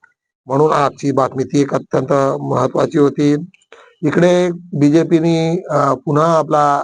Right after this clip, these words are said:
राजकीय अडंडा हिंदू मुस्लिमाचा वाढवलेला आहे. अ,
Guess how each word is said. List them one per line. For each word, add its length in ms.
राजकीय 480
अडंडा 500
हिंदू 320
मुस्लिमाचा 520
वाढवलेला 540
आहे. 280
अ, 80